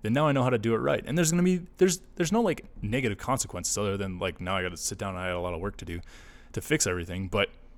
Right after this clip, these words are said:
I mean, you do it, you try it, you get a basis, a starting point, and then from there you can build on your starting point. You can build on that foundation,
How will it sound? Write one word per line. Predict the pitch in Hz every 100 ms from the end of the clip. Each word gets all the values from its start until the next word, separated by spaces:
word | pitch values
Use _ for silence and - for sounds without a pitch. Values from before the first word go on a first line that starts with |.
| - - -
I | 120
mean, | 120 110 104 - - - - - - -
you | 120 120
do | 123 156
it, | 113 - -
you | -
try | 110 - 156 123
it, | 101 - - -
you | 113
get | 120
a | 139
basis, | 92 - 135 143 95 104 -
a | 165
starting | - 156 143 95
point, | - 90 107 -
and | 170 143
then |
from | 143 127
there | 123 147
you | 127 131
can | 113
build | 120 139
on | 110 104
your |
starting | 104 - - -
point. | - 104
You |
can | 110
build | 107 143
on | 95
that | 87 -
foundation, | 87 87 87 - 95